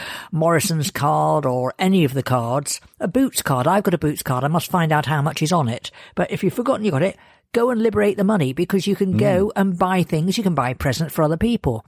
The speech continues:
Speaker 1: You know, if you're in Sainsbury's, you can buy clothing for other people or perfumes or other gifts. They have Habitat stuff there. So use the points you've got, but don't go out of your way to get any more.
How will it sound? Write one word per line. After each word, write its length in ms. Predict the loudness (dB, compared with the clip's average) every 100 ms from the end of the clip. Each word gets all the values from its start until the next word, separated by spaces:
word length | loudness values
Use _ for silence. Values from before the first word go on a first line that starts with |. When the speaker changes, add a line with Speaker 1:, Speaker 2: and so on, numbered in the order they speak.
| -16 -8
Speaker 1:
You 120 | -2
know, 200 | 0 0
if 100 | 0
you're 140 | -2
in 100 | -2
Sainsbury's, 480 | -2 0 0 -2 -2
you 80 | -2
can 160 | -2
buy 380 | 0 0 2 0 -4 -18 -2
clothing 480 | 0 2 2 0
for 100 | 0
other 160 | 0 0
people 400 | 0 -2 -2 -4
or 140 | -2
perfumes 680 | 0 2 2 2 0 0 -2
or 220 | -2 -2 -2
other 220 | 0 2
gifts. 400 | 2 0 0 -4
They 200 | -4 -2 0
have 280 | -2 -4 -14 -18
Habitat 460 | -4 0 0 0 -2
stuff 320 | -4 -6 -8 -6
there. 260 | -6 -6 -12 -20
So 260 | -4 -2 -2 _ -4
use 460 | 0 2 4 2
the 80 | 0
points 400 | 0 0 0 0
you've 160 | -2 0
got, 440 | 0 0 -4 -10 -14 -20 -8
but 200 | -8 -2
don't 220 | -2 0
go 140 | 0 0
out 160 | 0
of 80 | 0
your 80 | 0
way 160 | 0
to 140 | 0 -2
get 180 | -2 2
any 180 | 2
more. 380 | 2 0 -2 -6